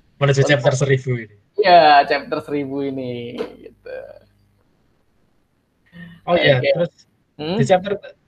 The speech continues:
Speaker 1: di panel terakhir dari chapter sembilan puluh sembilan ini juga ditegaskan lagi ya bahwa, eh, kedua Yonko ini, Kaido sama Big Mom, intensinya memang untuk mendapatkan One Piece gitu loh, Pak.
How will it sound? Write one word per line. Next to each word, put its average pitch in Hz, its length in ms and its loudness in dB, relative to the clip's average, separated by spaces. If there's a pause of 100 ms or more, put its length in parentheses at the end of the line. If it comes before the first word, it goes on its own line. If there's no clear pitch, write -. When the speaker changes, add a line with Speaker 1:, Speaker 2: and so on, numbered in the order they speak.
(180)
Speaker 1:
di 156 180 0
panel 165 300 0
terakhir 165 340 0
dari 151 340 -4 (400)
chapter 151 220 -2
sembilan 143 320 -2
puluh 135 80 -4
sembilan 139 240 0
ini 185 160 -4
juga 131 280 -8 (1500)
ditegaskan 139 420 0
lagi 156 320 0
ya 147 60 0
bahwa, 117 400 -4 (540)
eh, 131 460 -2 (120)
kedua 131 340 0
Yonko 131 380 0
ini, 185 320 -6 (320)
Kaido 131 260 -4
sama 131 220 -2
Big 131 160 -8
Mom, 185 240 -8 (720)
intensinya 135 420 0
memang 165 220 -2
untuk 143 160 -6
mendapatkan 127 420 -2
One 123 300 0
Piece - 180 -6
gitu 139 140 -4
loh, 143 100 -6
Pak. - 140 -12